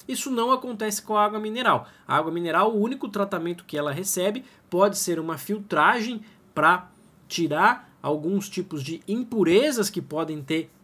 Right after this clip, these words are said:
nessa água, mas ela não recebe nenhum tipo de tratamento químico. É por isso que se você bebe uma água mineral e uma água filtrada ali da sua torneira, elas vão ter algum pequenas diferenças de sabor. Combinado?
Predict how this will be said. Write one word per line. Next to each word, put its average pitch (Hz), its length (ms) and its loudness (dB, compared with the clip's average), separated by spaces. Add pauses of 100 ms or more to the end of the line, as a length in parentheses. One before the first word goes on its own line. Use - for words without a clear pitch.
nessa 135 320 -4
água, 220 300 4 (220)
mas 233 200 0
ela 226 180 4
não 214 160 -2
recebe 196 540 -6 (200)
nenhum 190 340 0
tipo 202 320 -6
de 165 160 -8
tratamento 185 720 -4 (320)
químico. 170 400 -2 (140)
É 247 80 -8
por 339 160 2
isso 349 100 0
que - 60 -12
se 311 60 -10
você 240 200 -4
bebe 196 240 0
uma 180 180 2
água 170 180 2
mineral 196 600 2 (180)
e 180 80 -2
uma 175 220 0
água 151 260 0
filtrada 156 540 -2
ali 151 80 -4
da 160 80 -4
sua 143 160 -8
torneira, 240 340 -6 (240)
elas 226 240 0
vão 226 160 -4
ter 214 140 0
algum 214 380 0
pequenas 214 600 -2
diferenças 202 720 -4
de 202 240 -4 (140)
sabor. 151 520 0 (320)
Combinado? 170 520 0